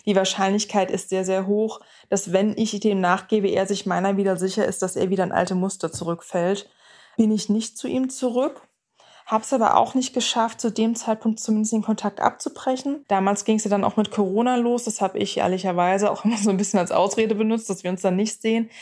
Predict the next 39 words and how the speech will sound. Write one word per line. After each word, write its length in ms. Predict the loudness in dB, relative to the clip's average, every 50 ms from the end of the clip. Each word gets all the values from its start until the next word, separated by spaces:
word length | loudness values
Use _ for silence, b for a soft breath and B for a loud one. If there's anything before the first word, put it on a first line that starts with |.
| B B B B
weil 100 | 2 2
ich 120 | 4 2
auch 80 | 2 2
gemerkt 320 | 0 0 2 0 0 0
habe, 100 | -2 -2
mir 100 | -2 -2
tut 200 | -2 -4 -6 -8
es 120 | -8 -8 -8
überhaupt 280 | -6 -6 -6 -6 -6
gar 120 | -8 -10 -10
nicht 180 | -10 -12 -12
gut. 260 | -10 -8 -8 -8 -10 _ _ B B B B B B B B B B
Hatte 460 | B 0 2 2 2 2 2 0 0
dann 680 | 0 0 2 2 4 4 4 2 2 0 0 0 -2 -2
tatsächlich 600 | -2 0 0 0 0 0 -2 -2 -2 -2 -2 -2
auch 100 | -2 -2
nochmal 220 | -2 0 0 0 0
einen 60 | 0
Termin 300 | 2 0 0 2 2 2
bei 80 | 0 0
Steffi 360 | 0 0 -2 0 0 -2 -2
genommen. 340 | -2 -2 -2 0 0 0 0
Das 180 | -2 -4 -4
heißt, 340 | -2 -2 0 -2 -2 -2 -4
ähm, 180 | -2 -2 0 0
wir 120 | 0 -2
hatten 160 | -2 0 0
uns 140 | -2 -2 -2
danach 280 | -2 -2 -2 -2 -4 -6
noch 120 | -8 -8
zweimal 400 | -4 -2 0 2 2 2 0 0
getroffen. 480 | -2 -2 -2 0 -2 0 0 0 0 0
Also 160 | 0 0 -2
ich 180 | -4 -4 -4
war 120 | -4 -4 -4
zweimal 340 | -4 -2 -2 0 0 0 -2
noch 80 | -2 -4
bei 140 | -4 -6
Steffi 420 | -6 -4 -4 -2 -2 -2 -2 -2